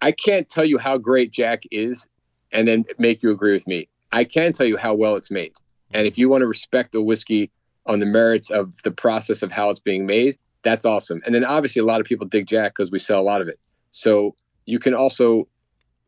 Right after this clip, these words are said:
rest assured that we, there's nothing we could do more to make better whiskey.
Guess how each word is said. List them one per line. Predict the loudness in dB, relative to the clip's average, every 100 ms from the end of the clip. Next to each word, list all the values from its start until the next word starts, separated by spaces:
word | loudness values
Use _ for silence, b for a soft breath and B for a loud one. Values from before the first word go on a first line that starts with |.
| _
rest | -4 0 0 -2
assured | -4 0 2 2
that | 0 -2 -6 _ _ _ _ _ _ -20 _ -4
we, | 0
there's | 2 4
nothing | 2 2 2
we | 2
could | 2
do | 0
more | 2 2 2
to |
make | 0 -4 -2
better | 0 2 0
whiskey. | -2 -4 -4 -4